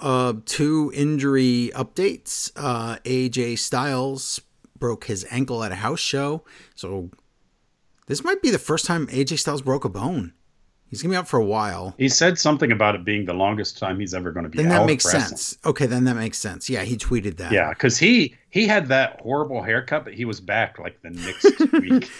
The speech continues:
Speaker 1: Yes. You
Speaker 2: Which
Speaker 1: can still
Speaker 2: I would have been out of wrestling two months waiting for that to grow out,
Speaker 1: Right,
Speaker 2: you know?
Speaker 1: but you can
Speaker 2: He's a
Speaker 1: still wrestle.
Speaker 2: trooper.
Speaker 1: Haircut hurt,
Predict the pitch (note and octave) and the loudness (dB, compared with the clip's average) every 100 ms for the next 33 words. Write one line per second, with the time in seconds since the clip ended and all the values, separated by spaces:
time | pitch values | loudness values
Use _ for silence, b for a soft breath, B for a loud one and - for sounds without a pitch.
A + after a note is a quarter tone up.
0 | B - G#2+ - - - - G3 C#3+ B3+ | B -6 -4 -4 -6 -8 4 6 6 4
1 | C3+ D3+ D#3 C3 A#2 B2+ A2+ A2+ A2+ A2 | 6 6 4 -2 -4 -2 -2 -4 -8 -8
2 | G2 - B2+ G#2+ G#2+ F2 - F#2 F2+ E2 | -14 -14 -10 -8 -10 -12 -14 -14 -12 -14
3 | F2+ F2 E2+ - E2 D#2+ C#3+ C3+ - A2+ | -12 -12 -14 -16 -10 -6 0 0 0 0
4 | C#3+ F3+ F#3 - G3+ D#3 D3+ B2 G#2+ B2 | 0 2 0 4 4 6 4 2 0 0
5 | A2+ A2+ F#2+ - G2 F2 | 0 -2 -6 -6 -10 -12